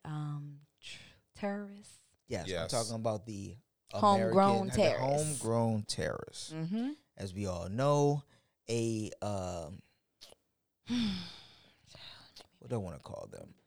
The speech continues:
Speaker 2: A magnitude of terrors stormed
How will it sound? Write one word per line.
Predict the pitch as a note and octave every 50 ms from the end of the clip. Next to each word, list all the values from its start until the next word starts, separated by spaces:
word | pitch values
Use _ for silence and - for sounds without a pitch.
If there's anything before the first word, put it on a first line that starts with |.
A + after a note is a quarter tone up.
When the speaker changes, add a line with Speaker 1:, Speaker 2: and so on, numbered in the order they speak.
| _ _ _ _ _ -
Speaker 2:
A | -
magnitude | F#2 G#2 A2+ A#2+ C3 E3 E3 E3 D#3 D3 - D3+ C#3+ B2+
of | A2+ - -
terrors | - - - C#3+ G#2 F2 D2 C2 D#2+ F2+ D2 - - - - _ _ _ _ _ _ _ _ _ _ _ _ _ _ -
stormed | - - - - C#3+ C3 C3+ C3+ C#3 C#3 C#3 C#3